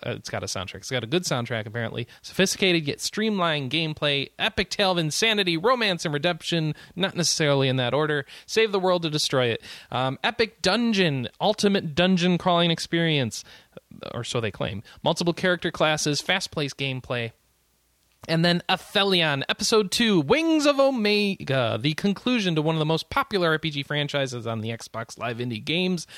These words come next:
Um, I didn't know they had a lot of those on there. Uh, players will reprise the role of Savion Merkart, or Merkart, I don't know, as they pick up where Episode one, Graves of Earth, left off. So, new features,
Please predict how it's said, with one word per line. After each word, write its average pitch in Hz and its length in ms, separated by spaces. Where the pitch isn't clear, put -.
Um, 98 140
I 104 80
didn't 107 180
know 110 80
they 113 120
had 165 180
a 165 40
lot 131 160
of 131 60
those 123 220
on 120 140
there. 123 120
Uh, 123 180
players 190 500
will 165 120
reprise 185 540
the 160 100
role 170 280
of 147 100
Savion 190 680
Merkart, 147 840
or 113 80
Merkart, 127 720
I 110 40
don't 104 120
know, 101 120
as 147 180
they 143 120
pick - 240
up 214 180
where 165 200
Episode 196 280
one, 156 280
Graves 135 580
of 131 200
Earth, 127 300
left 123 380
off. - 320
So, - 340
new 156 300
features, 151 540